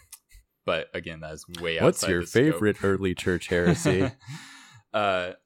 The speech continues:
Speaker 1: so that's what he would say, and I think I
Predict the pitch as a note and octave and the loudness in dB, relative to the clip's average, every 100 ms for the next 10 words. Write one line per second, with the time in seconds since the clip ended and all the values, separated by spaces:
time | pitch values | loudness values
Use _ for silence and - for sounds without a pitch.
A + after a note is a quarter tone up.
0 | _ _ - D3 D#3 E3+ E3+ B2+ A#2+ A#2 | _ _ -4 2 2 2 -2 -4 -6 -6
1 | - G#2+ G#2+ G#2+ A#2+ C3+ D3+ C3+ - A2 | 0 0 0 -2 -2 -2 -6 -8 -4 2
2 | A2 G#2 G2+ G2 | 4 4 0 -4